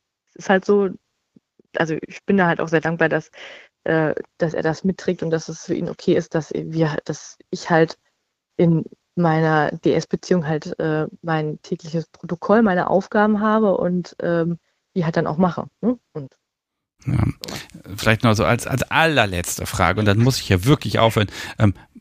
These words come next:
Speaker 2: meinst du, dass dein Mann davon profitiert, dass du diesen, ich sag mal, diesen Ausgleich hast?
Speaker 1: Ja, sehr. <laughs> Weil, wie du schon sagst,
Speaker 2: Okay.
Speaker 1: ich bin au-, also, weil es einfach, weil ich ja auch, also, ich bin, ich merke es an mir, dass ich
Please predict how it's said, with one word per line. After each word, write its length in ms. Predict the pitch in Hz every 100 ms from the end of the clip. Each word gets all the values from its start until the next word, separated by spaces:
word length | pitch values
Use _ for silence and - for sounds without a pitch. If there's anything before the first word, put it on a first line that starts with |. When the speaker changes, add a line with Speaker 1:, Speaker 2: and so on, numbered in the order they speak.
| _
Speaker 2:
meinst 580 | - 117 113 135 - 143
du, 60 |
dass 320 | 127 120 -
dein 240 | - 117 113
Mann 280 | 101 113 113
davon 360 | 98 - 107
profitiert, 1080 | - - 98 107 - - - 127 202 - -
dass 180 | 143 -
du 180 | 131 113
diesen, 300 | 117 110 -
ich 100 | -
sag 120 | 104
mal, 100 | 104
diesen 200 | 101 107
Ausgleich 600 | 95 104 - 156 - -
hast? 360 | 165 - - -
Speaker 1:
Ja, 180 | 135 143
sehr. 360 | 143 147 123 - 226 233 - -
<laughs> 500 | - 247 - - -
Weil, 220 | - 170 185
wie 60 |
du 100 | 180
schon 180 | - 180
sagst, 220 | 165 -
Speaker 2:
Okay. 100 | 101 -
Speaker 1:
ich 60 |
bin 100 | 196
au-, 220 | - 180 -
also, 300 | 165 156 156
weil 140 | 170
es 80 | 165
einfach, 340 | - 170 156 151 - - - _
weil 100 | 165
ich 80 | 156
ja 120 | 151
auch, 120 | 156 -
also, 200 | - 160
ich 120 | -
bin, 220 | 214 214 -
ich 200 | 196 -
merke 240 | 190 180
es 60 | 180
an 140 | - 180
mir, 160 | 208
dass 160 | 202 175
ich 200 | -